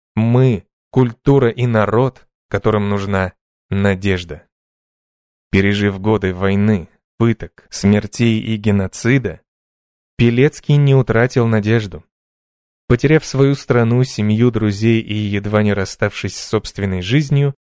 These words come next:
он не утратил надежду. И даже после войны, когда его родина оказалась под властью С С С Р,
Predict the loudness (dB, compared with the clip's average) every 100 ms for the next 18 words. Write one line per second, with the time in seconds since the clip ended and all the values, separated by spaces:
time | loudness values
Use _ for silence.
0 | _ _ 2 4 4 4 2 2 0 0
1 | -2 0 -2 -2 -2 -8 -20 _ _ _
2 | _ _ _ _ _ -4 0 0 -2 0
3 | 2 2 0 -2 0 2 2 2 0 2
4 | 2 2 2 2 0 0 0 -2 0 0
5 | -2 -2 -2 0 0 0 -2 -2 -2 -2
6 | -6 -8 0 2 2